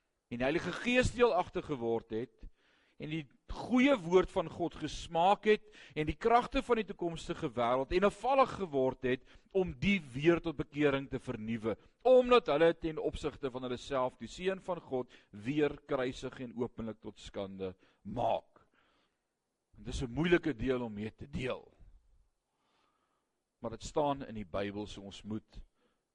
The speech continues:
daaroor praat. En hierdie gedeelte laat soveel mense dink hulle is verlore.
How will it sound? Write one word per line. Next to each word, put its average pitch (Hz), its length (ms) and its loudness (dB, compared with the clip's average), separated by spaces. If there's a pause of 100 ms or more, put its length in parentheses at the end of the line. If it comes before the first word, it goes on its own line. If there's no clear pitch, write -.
daaroor 98 360 -10
praat. 98 500 -10 (1120)
En 104 80 -12
hierdie 147 240 -4
gedeelte 156 400 -4
laat 143 160 -4
soveel 170 280 -8
mense 127 320 -8
dink 117 220 -8
hulle 117 140 -8
is - 120 -10
verlore. 104 580 -6